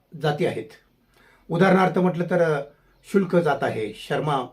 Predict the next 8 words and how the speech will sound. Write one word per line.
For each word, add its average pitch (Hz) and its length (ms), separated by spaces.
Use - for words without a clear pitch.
ब्राह्मण 131 340
म्हणून 131 160
एक 120 160
आहे, 104 240
त्याचप्रमाणे 202 520
या 180 100
चांभारमध्ये 170 560
सुद्धा 160 280